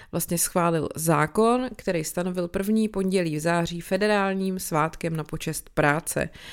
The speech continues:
Eh, Cleveland potom podepsal zákon dvacátého osmého června,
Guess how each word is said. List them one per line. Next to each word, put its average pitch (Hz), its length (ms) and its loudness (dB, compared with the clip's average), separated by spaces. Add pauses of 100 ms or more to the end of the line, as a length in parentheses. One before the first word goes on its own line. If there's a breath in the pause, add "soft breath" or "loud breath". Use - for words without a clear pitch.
(400 loud breath)
Eh, 175 40 0 (300)
Cleveland 202 440 4
potom 180 260 -2
podepsal 170 380 0
zákon 165 320 -2
dvacátého 160 480 -6
osmého 156 300 -6
června, 185 540 -2